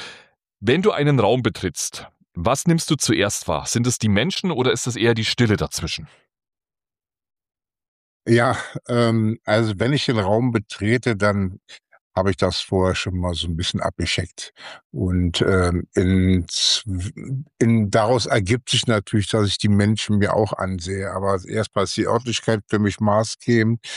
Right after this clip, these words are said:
Speaker 2: de-, den, dann die Menschen und, ähm, die Stille dazwischen ist ein schwieriges Wort, nicht? Das ist so ein fließender Übergang bei mir, also aus Macht der Gewohnheit,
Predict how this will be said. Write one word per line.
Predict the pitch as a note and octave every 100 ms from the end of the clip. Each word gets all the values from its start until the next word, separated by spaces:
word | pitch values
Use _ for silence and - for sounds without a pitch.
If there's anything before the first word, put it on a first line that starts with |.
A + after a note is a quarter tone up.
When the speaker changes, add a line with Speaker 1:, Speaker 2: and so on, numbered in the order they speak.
| - - -
Speaker 2:
de-, | G2+ G2+ -
den, | G#2 G2+ G2 G2 G2+ -
dann | G2+ G#2+ B2
die | D3
Menschen | C#3 B2+ A#2 A#2+ - A#2+ A#2 G#2+ - - - - -
und, | - A2 G#2 G#2 G#2 G#2 F#2+ - -
ähm, | A2 G2 F#2 F#2 F#2 F#2+ E2+ _ -
die |
Stille | G2 - B2 B2+
dazwischen | B2 A2+ - - A#2 A#2 - B2+
ist | A2 B2 -
ein | A#2+
schwieriges | - C#3 E3+ D3 C#3 B2+ A2 -
Wort, | C3+ C3 F#2+ D#2+
nicht? | G#2+ A2+ - - - - -
Das | G2 G2+
ist | A#2 -
so | A#2
ein | G#2+ A2+
fließender | - - D3 D#3+ - A#2+
Übergang | - D#3 C#3 F#2 F2 F2
bei | F2+
mir, | F#2 G#2 C3 C#3+ -
also | A2 G2+ F2+
aus | F#2+ -
Macht | G2 A#2+ -
der | A2+
Gewohnheit, | G2 F2+ G2+ C#3 G2+ F#2+ B2+ D#3+